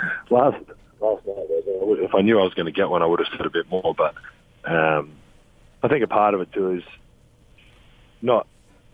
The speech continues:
not saying that I, I was trying to get it, but trying to make a point of, like, what, what was going on. And I, I thought they were, I definitely on the field, my possessions were, were grabbing and holding me, and we were getting some, some,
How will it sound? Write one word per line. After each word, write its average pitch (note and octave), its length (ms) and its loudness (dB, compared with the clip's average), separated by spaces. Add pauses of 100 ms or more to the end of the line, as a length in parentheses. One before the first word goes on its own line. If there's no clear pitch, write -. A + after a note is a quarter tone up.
(460)
not A2 260 -2
saying F2+ 280 0
that E2+ 100 0
I, D#2+ 120 2 (120)
I D#2 140 2
was D2+ 180 -2 (180)
trying F2 220 4
to D#2+ 80 0
get D#2+ 180 0
it, E2+ 180 2
but E2+ 300 0
trying G2+ 220 2
to E2+ 60 2
make E2 180 0
a E2+ 60 -2
point E2 360 0
of, D#2 140 0 (600)
like, D#2+ 220 2
what, E2 220 0
what F2 200 2
was D#2 100 -10
going D#2 240 2
on. D#2+ 300 4
And D#2 260 -2
I, F#2 60 4
I F2 420 4
thought F2 180 0
they E2+ 140 2
were, D#2+ 220 2 (160)
I F#2+ 180 4
definitely F2+ 360 0
on D#2+ 140 0
the D#2 60 -4
field, F2 280 0
my E2 140 0
possessions E2+ 520 -2
were, D#2 240 2
were - 120 -18
grabbing E2 380 2
and D#2+ 80 -4
holding E2 340 2
me, F2 200 2
and E2+ 100 0
we E2+ 140 2
were D#2 120 -2
getting E2 320 0
some, D#2+ 220 -6 (1080)
some, E2+ 200 0